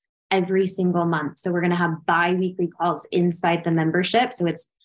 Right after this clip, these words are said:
literally turning into a all-encompassing support of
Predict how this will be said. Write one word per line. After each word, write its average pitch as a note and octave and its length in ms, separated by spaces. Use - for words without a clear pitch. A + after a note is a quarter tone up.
literally G#3+ 580
turning G3+ 440
into F3+ 760
a E3 320
all-encompassing F3 1160
support - 1120
of E3 300